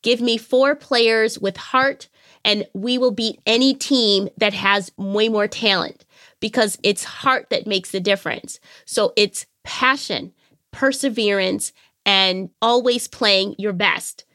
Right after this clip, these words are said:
Those are the things that the basketball players that rise to the top have. They're always practicing. They're always looking for ways to make themselves better. And they're always in the game. So I look at that the same way for writers.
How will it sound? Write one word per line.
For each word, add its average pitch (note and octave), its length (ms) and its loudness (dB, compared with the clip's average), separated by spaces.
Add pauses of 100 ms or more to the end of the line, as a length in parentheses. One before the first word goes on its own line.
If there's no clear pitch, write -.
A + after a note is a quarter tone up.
(260)
Those A3 400 2
are C4+ 60 0
the A3+ 120 -2
things A3 380 0
that G3 220 0
the G3 100 2
basketball G#3 580 0
players G3 360 -2
that C#3 160 -6
rise F3+ 300 0
to - 40 -16
the G3 100 -4
top F3 300 0
have. - 520 0 (420)
They're G3 260 0
always C#4+ 340 0
practicing. A3+ 600 -2
They're G3+ 180 -6
always B3 280 -2
looking B3 220 -2
for A#3 160 -4
ways G#3+ 340 0
to G3+ 120 -2
make G#3+ 240 0
themselves G3 560 0
better. G#3 480 0 (360)
And A3 200 2
they're A#3 260 2
always C4 460 2
in G#3+ 240 2
the G#3+ 100 0
game. F#3 460 -2 (400)
So - 260 -2
I C4 140 4
look D4+ 160 -2
at D4+ 100 -4
that A#3 300 2
the A3+ 60 -6
same A#3+ 420 -2
way G#3 180 0
for A3+ 220 -6
writers. F#3+ 560 -2